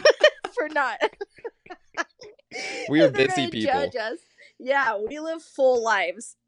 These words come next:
Speaker 1: <laughs>
Speaker 2: All right, I guess we should get back to your story now.
Speaker 1: I mean, I guess, but I love history.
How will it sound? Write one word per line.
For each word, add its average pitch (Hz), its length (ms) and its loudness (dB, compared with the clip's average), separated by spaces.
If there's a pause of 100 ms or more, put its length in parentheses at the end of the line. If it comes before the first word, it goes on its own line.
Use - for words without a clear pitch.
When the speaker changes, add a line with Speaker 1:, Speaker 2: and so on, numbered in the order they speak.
Speaker 1:
<laughs> - 1300 -4
Speaker 2:
All 120 120 -2
right, 104 200 2
I 120 140 2
guess 151 220 -2
we 180 80 0
should 123 140 -4
get 113 100 0
back 107 160 0
to 107 80 -8
your 98 80 -6
story 92 340 -6
now. 92 160 -12 (340)
Speaker 1:
I 480 160 8
mean, 480 360 8
I - 40 0
guess, 262 460 8
but 233 160 8
I 240 140 10
love 247 320 8
history. 202 580 0